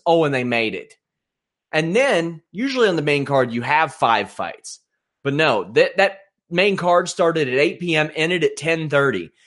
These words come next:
So two and a half hours, and you got six fights there. That's fantastic. That is fantastic. Also,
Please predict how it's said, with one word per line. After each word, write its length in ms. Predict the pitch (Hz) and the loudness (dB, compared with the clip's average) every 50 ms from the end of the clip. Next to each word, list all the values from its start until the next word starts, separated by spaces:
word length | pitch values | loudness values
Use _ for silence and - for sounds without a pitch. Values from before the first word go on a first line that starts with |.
| _ _ | _ _
So 140 | - - 214 | -6 -4 -4
two 220 | 220 - - 311 302 | -2 0 2 2 4
and 80 | 262 | 4
a 40 | 220 | 4
half 240 | 214 208 190 180 185 | 4 2 2 2 2
hours, 520 | 165 160 175 190 214 226 240 240 - - _ _ _ - | 2 4 4 4 2 2 0 -4 -8 -12 _ _ _ -2
and 140 | 180 180 175 | 0 0 2
you 60 | 160 | 2
got 240 | 165 - - - - | 2 2 0 -2 -6
six 440 | - - - 240 233 - - - | -8 -4 -2 -2 -2 -2 -6 -6
fights 400 | - - 127 107 104 98 - - | -2 0 0 0 0 -4 -8 -12
there. 240 | - 92 82 - - - _ _ _ _ _ _ _ _ _ _ _ _ _ _ _ _ _ _ _ _ _ _ _ _ _ _ _ _ _ _ _ _ _ _ | -12 -12 -12 -12 -14 -20 _ _ _ _ _ _ _ _ _ _ _ _ _ _ _ _ _ _ _ _ _ _ _ _ _ _ _ _ _ _ _ _ _ _
That's 220 | 156 151 143 - | -6 -4 -4 -4
fantastic. 680 | - 147 127 117 110 - 117 104 95 92 - - - - _ _ _ _ _ _ _ _ _ _ _ _ _ _ _ _ _ _ - | -6 -6 -6 -6 -8 -8 -6 -6 -6 -8 -12 -16 -18 -20 _ _ _ _ _ _ _ _ _ _ _ _ _ _ _ _ _ _ -2
That 180 | 143 143 151 143 | 2 2 2 2
is 120 | 131 - | 0 -2
fantastic. 720 | - 139 117 113 107 117 139 131 131 135 - - 131 - - | -2 -2 -2 -2 0 0 2 2 2 0 0 -4 -6 -2 2
Also, 640 | - 170 175 170 - - - 151 143 135 127 123 - | 4 4 4 4 2 2 2 4 4 4 2 0 -6